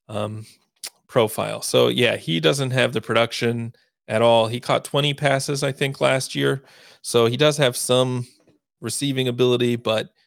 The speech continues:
um, yeah, you're hoping that playing behind Bijan Robinson and playing behind a,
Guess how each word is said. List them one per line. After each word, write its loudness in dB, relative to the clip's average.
um, -4
yeah, -4
you're -2
hoping 0
that 0
playing 0
behind 0
Bijan 0
Robinson -2
and -8
playing -8
behind -8
a, -4